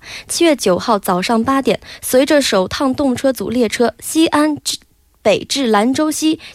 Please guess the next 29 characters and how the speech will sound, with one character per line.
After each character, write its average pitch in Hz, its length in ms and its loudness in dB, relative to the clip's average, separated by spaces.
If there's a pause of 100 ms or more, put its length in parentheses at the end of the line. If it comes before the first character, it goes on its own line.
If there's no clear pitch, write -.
第 311 300 2
二 294 200 2
六 233 180 2
五 196 220 0
一 262 220 -2
次 262 200 -2
列 233 160 2
车 233 220 0
缓 226 260 0
缓 254 220 2
驶 254 160 -4
出 226 180 -2
西 254 220 -4
安 277 220 0
北 180 160 -2
站， - 220 0 (340)
宝 254 180 2
鸡 330 180 0
至 320 180 -2
兰 233 280 0
州 320 180 2
高 320 200 2
铁 269 240 -2
正 226 200 2
式 220 160 -2
开 233 160 -4
通 254 200 0
运 226 120 0
营， 190 180 2